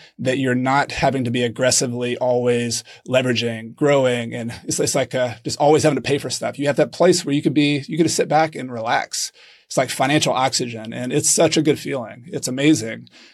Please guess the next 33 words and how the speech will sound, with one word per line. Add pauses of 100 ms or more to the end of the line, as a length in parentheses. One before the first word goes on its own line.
(140)
but
it's
hard
to
quantify.
And
so
I'm,
I'm
tr-,
with
the,
with
the
book,
I'm
trying
to
quantify
that
for
people (320)
and
kind
of
show
them
that
the
end
of
the
journey